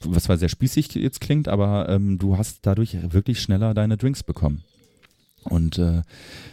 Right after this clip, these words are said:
das ist, äh, ein sehr, sehr cooles System und du kannst es jederzeit dir auszahlen lassen, dieses Geld, ne, an, an dem, an dem Stand, wo du es auch auflädst. Und die haben sogar auf dem Campingplatz, das ist so ein bisschen, äh, der, der, der Abfuck,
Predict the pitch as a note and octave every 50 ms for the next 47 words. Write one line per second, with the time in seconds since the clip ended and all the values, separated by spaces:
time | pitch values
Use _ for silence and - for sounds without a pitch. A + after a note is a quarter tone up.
0 | - - _ _ _ - - - - - - G#2 G2 A#2+ A2+ - C3 G#2+ A#2+ A2
1 | G#2+ G#2 G#2+ B2 A#2+ C3 B2+ - C3 A#2+ - - A2 - - C#3+ B2+ G2 F2 F2+
2 | F#2 - G2+ G#2+ B2 A#2+ B2+ A2+ - G#2 A2+ C3 C#3 B2+ - - B2 A#2+ A#2+ -
3 | C3 - - G2+ - - - - E2 D#2 D2 D2 - - D2+ D2+ - - - C#2+
4 | C#2 A#1+ - F#2+ F2+ G#2 A2 - D#2+ E2 - C#2 F2+ E2 E2 D#2+ E2+ - - F2+
5 | F2 E2+ - - F#2 E2 E2+ E2+ F2 - - D#2+ - - - F2 E2+ - - D#2
6 | D2+ - - - - - - E2+ - F#2 G#2+ A2 A#2+ G#2+ A2 F#2 - - G2 F2
7 | - - A#2+ C3 D3+ - E3+ D#3 - - D3+ D3+ - - - - - - - -
8 | - - G#2+ G2 A#2 G#2+ F#2+ G2+ G#2 G2+ G#2 - A2+ G#2 G#2 G2+ G2 - G2 G2
9 | F#2+ F#2+ F2 F2 F#2 F2 F2 F2 F2 E2+ D#2+ E2+ D#2 D2+ - - F#2+ D#2+ - F#2
10 | - - - - C#3 - -